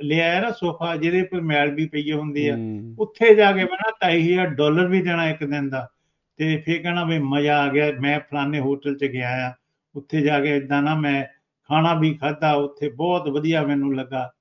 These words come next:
Speaker 1: ਉਹਦੇ ਨਾਲ ਤਾਂ ਘਰੇ ਬਹਿ ਲਓ, ਠੀਕ ਹੈ, ਦੋ ਚਾਰ ਬੰਦੇ ਜੇ ਕਦੇ ਕਦੇ ਸੱਦ ਲਓ, ਪੰਜ ਛੇ ਵੀਕ ਬਾਅਦ ਆ ਗਏ, ਗੱਲਬਾਤ ਕਰ ਲਈ, ਬਹੁਤ
Speaker 2: ਹੂੰ।
Speaker 1: ਰੋਜ਼ ਹੀ ਨਹੀਂ, ਵੀ ਹਮੇਸ਼ਾ ਹੀ ਸੱਦ ਕੇ ਹੀ ਬਹਿ ਜਾਓ,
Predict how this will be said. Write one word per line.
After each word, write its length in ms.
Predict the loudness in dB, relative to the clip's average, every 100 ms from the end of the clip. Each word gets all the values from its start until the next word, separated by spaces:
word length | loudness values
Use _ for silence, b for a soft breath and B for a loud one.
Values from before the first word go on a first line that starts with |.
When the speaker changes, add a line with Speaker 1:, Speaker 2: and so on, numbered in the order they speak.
| _ _
Speaker 1:
ਉਹਦੇ 140 | -6 -4
ਨਾਲ 200 | -4 -6
ਤਾਂ 160 | -2
ਘਰੇ 120 | 0
ਬਹਿ 200 | 2 0
ਲਓ, 220 | -2 -6 -10 _ _
ਠੀਕ 280 | -4 -2 0
ਹੈ, 60 |
ਦੋ 220 | 2 4 4
ਚਾਰ 260 | 0 -2
ਬੰਦੇ 260 | -2 0 0
ਜੇ 120 | 0
ਕਦੇ 260 | 2 2 2
ਕਦੇ 260 | 2 2
ਸੱਦ 300 | 0 -2 -2
ਲਓ, 360 | 0 0 0 -4 b -2
ਪੰਜ 240 | -2 -2
ਛੇ 200 | 0 2
ਵੀਕ 280 | 2 0 -2
ਬਾਅਦ 260 | -4 -2 -4 -12 -10
ਆ 160 | -4 0
ਗਏ, 260 | 0 -2 -6 _ _ -2
ਗੱਲਬਾਤ 420 | 0 2 0 -2
ਕਰ 160 | -2 0
ਲਈ, 260 | 2 2
ਬਹੁਤ 340 | 4 6 8 8
Speaker 2:
ਹੂੰ। 0 |
Speaker 1:
ਰੋਜ਼ 260 | 8 8
ਹੀ 160 | 8 6
ਨਹੀਂ, 100 | 6
ਵੀ 160 | 4 2 0 b b 2
ਹਮੇਸ਼ਾ 340 | 4 4 2
ਹੀ 80 | 2
ਸੱਦ 280 | 4 2 4
ਕੇ 80 |
ਹੀ 80 | 4
ਬਹਿ 240 | 4 2 2
ਜਾਓ, 160 | 0